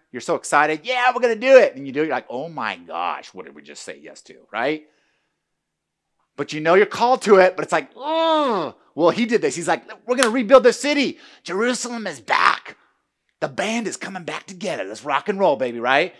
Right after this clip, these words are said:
And then problems. You ever been excited about something? And then problems. It's okay. All leaders have problems. You're not alone. Look how Nehemiah handles it, though, when the problems arise. In Nehemiah chapter four,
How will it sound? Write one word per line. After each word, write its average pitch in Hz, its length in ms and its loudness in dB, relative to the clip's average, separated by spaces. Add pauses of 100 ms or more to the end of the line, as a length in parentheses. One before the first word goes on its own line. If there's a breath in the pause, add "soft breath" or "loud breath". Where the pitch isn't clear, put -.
(120)
And 135 80 -10
then 131 100 -8
problems. 117 680 -4 (160)
You 139 80 -4
ever 151 80 -4
been 160 100 -6
excited 151 260 0
about 151 160 -4
something? 165 260 -10 (100)
And 127 100 -14
then 120 80 -10
problems. - 760 -6 (340)
It's - 120 -10
okay. 165 320 -2 (800)
All 107 220 -4
leaders 139 500 -10 (420)
have 98 260 -12
problems. 131 400 -4
You're 98 80 -16
not 95 140 -10
alone. 147 340 -6 (1000)
Look 139 180 -10
how 180 100 -10
Nehemiah 131 720 -8 (240)
handles 139 480 -10
it, 101 160 -10
though, 98 360 -8 (640)
when 104 120 -16
the 95 60 -16
problems 98 500 -12
arise. 104 520 -8 (280 loud breath)
In 139 140 -10
Nehemiah 170 340 -6
chapter 156 280 -8
four, 139 640 2